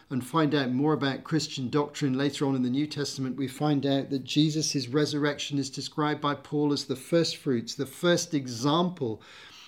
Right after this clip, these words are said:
and the first result of the power of salvation coming to the human race. And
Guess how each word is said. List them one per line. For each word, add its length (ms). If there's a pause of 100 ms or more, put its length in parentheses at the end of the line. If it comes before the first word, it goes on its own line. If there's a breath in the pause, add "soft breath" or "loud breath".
and 220
the 60
first 440
result 680 (180)
of 300
the 80
power 680
of 360
salvation 880
coming 340
to 140
the 100
human 400
race. 380 (340 loud breath)
And 420